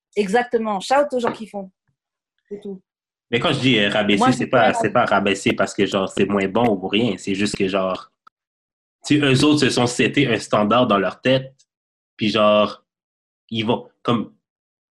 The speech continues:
Speaker 2: juste le fait qu'il y a pas de YouTuber, déjà, je trouve ça fucked up.
Speaker 1: Ouais, déjà, à l'heure où on est, ça, ça, tu sais quoi, c'est encore une
Speaker 2: Mm.
Speaker 1: preuve que le truc n'est même pas,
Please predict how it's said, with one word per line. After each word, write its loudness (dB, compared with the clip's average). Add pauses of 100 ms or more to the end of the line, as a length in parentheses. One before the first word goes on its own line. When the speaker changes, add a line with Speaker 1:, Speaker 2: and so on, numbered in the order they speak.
(280)
Speaker 2:
juste 0
le 2
fait -2
qu'il -2
y 2
a 0
pas 0
de -4
YouTuber, 2
déjà, 0
je -12
trouve -16
ça -8
fucked -14
up. -16 (1300)
Speaker 1:
Ouais, -2
déjà, -4
à 2
l'heure 0
où -4
on -4
est, -6 (340)
ça, -6
ça, 2
tu -20
sais -2
quoi, 2
c'est -2
encore -2
une 0
Speaker 2:
Mm. -4
Speaker 1:
preuve 0
que -2
le -4
truc -6
n'est -2
même -2
pas, 0